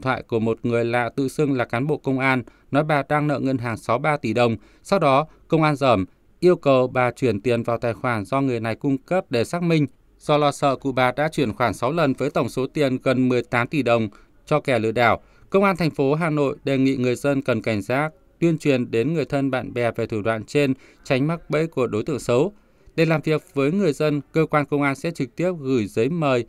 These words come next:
giấy triệu tập hoặc gửi qua công an địa phương, tuyệt đối không yêu cầu người dân cung cấp thông tin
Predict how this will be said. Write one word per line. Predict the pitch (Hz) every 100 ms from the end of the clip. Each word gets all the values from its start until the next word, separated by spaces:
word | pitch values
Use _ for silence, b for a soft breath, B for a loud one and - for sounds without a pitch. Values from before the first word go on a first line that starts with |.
| b b
giấy | 135
triệu | - 156
tập | - 123 - _
hoặc | 127 127
gửi | 131 107
qua | - 135
công | - 135
an | 135 127
địa | 110
phương, | - 143 127 b b
tuyệt | 156 139
đối | 127 123
không | 165 156
yêu | 156
cầu | 147 127
người | 117 117
dân | - 135
cung | 143
cấp | 139 185
thông | - 143
tin | 135 135